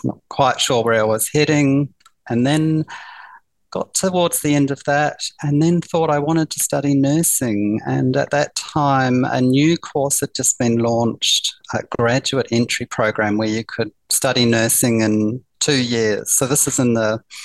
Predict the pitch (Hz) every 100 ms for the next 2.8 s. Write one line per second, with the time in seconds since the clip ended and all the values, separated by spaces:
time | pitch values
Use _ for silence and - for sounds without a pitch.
0 | - - - - _ - 123 113 110 110
1 | 113 120 - 127 123 123 - - - -
2 | - _ 107 104 - 135 -